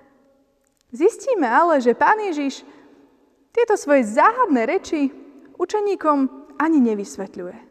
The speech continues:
Na začiatku im povie veľmi krkolomnú vetu o máličku, o mikre. Oni samozrejme vôbec nič nepochopia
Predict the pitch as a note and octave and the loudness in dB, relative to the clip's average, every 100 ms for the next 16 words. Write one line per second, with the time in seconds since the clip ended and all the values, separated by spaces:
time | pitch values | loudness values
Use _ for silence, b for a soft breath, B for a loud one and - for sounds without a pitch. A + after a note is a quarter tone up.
0 | _ _ _ _ _ _ _ _ _ _ | _ _ _ _ _ _ _ _ _ _
1 | _ _ _ _ E4+ G#4 A4 - - B3+ | _ _ _ _ 0 2 2 0 2 2
2 | A#3+ D#4+ D4 B3 F4+ E4 A#3+ B3+ C4 A#3+ | 2 4 4 4 2 2 0 0 0 -2
3 | A3 G#3 G#3+ G3+ G3 - A3+ - - G3+ | -2 -4 -4 -4 -6 -14 -16 -18 -14 -8
4 | G#3 G3 F3 G3 - - - _ - G#3 | -6 -6 -10 -16 -20 -20 -20 _ -8 2
5 | B3+ C4 - C4+ B3+ B B B B B | 2 0 -12 -16 -18 B B B B B
6 | B B B _ _ - G#4 D4+ F#4+ G4 | B B B _ _ -2 0 2 2 2
7 | D4+ C4 G#3 C4 F4 C4 G3+ F3+ G3+ C#4 | 2 2 2 2 0 -2 -4 -8 -6 -6
8 | C#4+ D4+ D4 E4 | -6 -6 -4 -6